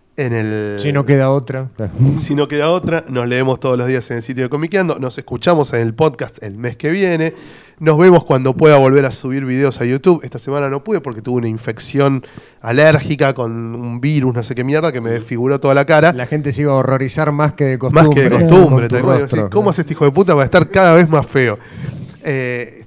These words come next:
Speaker 1: todavía tengo la voz un poquito cascoteada, así que bueno, preferí esta semana abstenerme de, de, de, de lastimarlos con mi imagen deplorable en, en YouTube, pero vamos a volver, vamos a volver.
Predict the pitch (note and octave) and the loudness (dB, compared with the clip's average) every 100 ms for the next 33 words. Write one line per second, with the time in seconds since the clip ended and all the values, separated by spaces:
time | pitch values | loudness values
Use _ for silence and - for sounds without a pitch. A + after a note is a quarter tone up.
0 | _ - D#3+ F3+ F3 D3 C3 D3 - B2+ | _ 2 4 4 4 0 0 -2 -4 -10
1 | B2 C3+ B2+ A#2+ - B2+ D#3 D#3+ D#3+ D#3+ | -10 -10 -10 -10 -10 -4 0 0 0 -2
2 | - - - A#2 C3 B2+ A#2 A2+ A2 B2+ | -8 -16 -14 -8 -4 -2 -2 -6 -10 -6
3 | C#3 B2+ A2+ - B2+ C3 A#2 A2 - - | -6 -6 -8 -4 0 0 0 -4 -12 -8
4 | B2 - A#2+ C3 C3 B2 A2 G#2+ G#2+ A2+ | -8 -6 -4 -4 -2 -2 -2 -2 -4 -8
5 | A2+ A2+ A#2 A#2 A#2+ A#2 C3 B2+ C3 A#2 | -8 -8 -8 -6 -8 -6 -6 -4 -4 -6
6 | A#2 A2+ A2+ A#2+ G#2+ A#2+ A2 A2+ A#2 A#2+ | -8 -8 -6 -6 -6 -4 -4 -2 -2 0
7 | B2+ B2 - A2+ G#2+ A2 A2 A#2 D3 D3+ | -2 -4 -8 -10 -10 -10 -8 -6 -6 -6
8 | - - - - A#2+ B2+ A#2+ A#2+ A#2+ C3+ | -14 -20 -12 -2 2 4 2 -2 -2 2
9 | D3 D3+ _ _ - A#2+ B2 A#2+ - C3 | 0 -2 _ _ -14 -10 -8 -8 -6 -4
10 | B2+ B2 B2 A2+ A2 | -2 0 0 0 -2